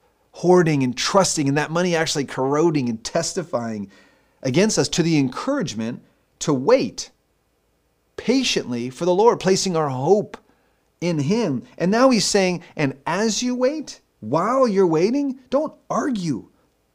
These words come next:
amongst the other followers of Jesus who are also waiting."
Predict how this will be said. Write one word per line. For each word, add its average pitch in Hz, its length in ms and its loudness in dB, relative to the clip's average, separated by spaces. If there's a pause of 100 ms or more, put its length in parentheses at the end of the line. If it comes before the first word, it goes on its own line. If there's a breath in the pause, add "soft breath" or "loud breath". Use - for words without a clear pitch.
(120)
amongst 196 380 0
the 214 100 4
other 226 160 6
followers 208 560 4
of 180 80 -2
Jesus 226 460 -2
who 240 120 -2
are 247 120 4
also 277 360 2
waiting." 101 400 -8